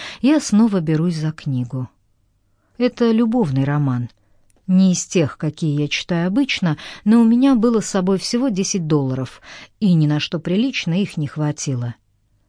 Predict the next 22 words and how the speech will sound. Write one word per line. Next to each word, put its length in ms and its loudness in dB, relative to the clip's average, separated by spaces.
Сейчас 480 0
я 100 2
как 220 -2
раз 240 0
на 240 0
середине 600 0
бурной 440 -2
любовной 480 0
сцены. 640 -4
Невольно 540 6
краснея, 600 4
поспешно 540 0
пролистываю 640 -2
главу, 480 0
ища 240 -2
страницы, 640 0
свободные 680 0
от 140 -2
описаний 560 0
разных 400 0
частей 420 -4
тела 460 0